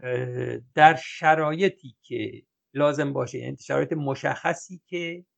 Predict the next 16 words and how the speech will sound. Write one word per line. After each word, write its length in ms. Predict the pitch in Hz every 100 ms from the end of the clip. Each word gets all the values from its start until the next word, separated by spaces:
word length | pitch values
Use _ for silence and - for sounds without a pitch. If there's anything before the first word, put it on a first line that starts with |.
| _ _ _ _ _ _ _ _ -
یه 180 | 143 175
اتفاقی 400 | - 131 139 139
میفته، 720 | 139 156 139 - 131 127 127
مثلاً 440 | 127 - 123 127 -
به 60 | _ _ _ _ _ _ _
طور 160 | - 135
مشخص 520 | 131 131 143 190 185
یه 60 | 202
خواسته 320 | 175 160 165
ای 80 | 160
مطرح 360 | 135 - 151
می‌شه 220 | 170 170 -
از 120 | -
طرف 200 | 156 156
مقاومت 480 | 165 147 156 156 151
ایران 400 | 151 135 135 139